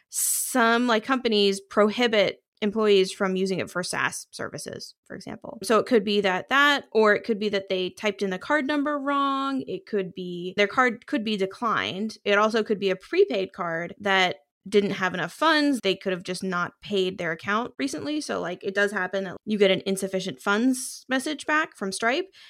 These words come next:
and then you try it again a week later and it goes through and it's fine. So there's a whole ton of reasons why people's cards fail. I like to think that if someone is actively trying to be malicious,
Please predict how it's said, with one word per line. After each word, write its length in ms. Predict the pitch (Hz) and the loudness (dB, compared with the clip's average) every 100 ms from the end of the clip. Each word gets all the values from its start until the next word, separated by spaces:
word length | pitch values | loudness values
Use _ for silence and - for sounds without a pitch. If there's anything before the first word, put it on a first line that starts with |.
| - | -8
and 100 | - | 0
then 80 | 220 | 4
you 80 | 226 | 2
try 200 | 214 208 | 2 4
it 80 | 202 | 4
again 160 | 202 | 4
a 60 | 190 | 4
week 180 | 185 185 | 2 0
later 220 | 160 151 | 0 0
and 100 | 117 | -2
it 60 | 98 | -4
goes 200 | 85 - | -10 -12
through 260 | - - - | -16 -18 -16
and 80 | - | -18
it's 140 | - | -16
fine. 240 | - - 220 | -20 -18 -4
So 120 | 240 | 0
there's 160 | 277 285 | 2 4
a 80 | 285 | 4
whole 280 | 262 294 294 | 2 -2 -2
ton 400 | - 277 269 269 | -6 0 2 2
of 120 | 226 | 0
reasons 480 | 208 208 233 254 220 | -2 0 0 -2 -2
why 760 | 196 180 170 180 196 208 220 | -4 -4 -4 -4 -4 -4 -6
people's 340 | - 208 208 202 | -4 -2 -2 -4
cards 360 | - 185 190 | -2 0 0
fail. 400 | - 185 190 226 247 | 0 0 2 2 2
I 120 | 247 | 2
like 160 | 480 554 | 2 2
to 120 | 453 | 2
think 180 | 466 466 | 2 2
that 140 | 370 | 0
if 100 | 330 | 0
someone 400 | - 247 262 285 | 0 0 2 2
is 220 | 262 220 202 | 2 2 2
actively 480 | 190 214 247 240 | 0 0 -2 -2
trying 340 | 247 220 202 214 | -2 -2 0 -2
to 80 | 208 | -2
be 160 | 208 | 0
malicious, 720 | 202 185 180 185 247 285 - | 0 0 0 0 -2 -2 -4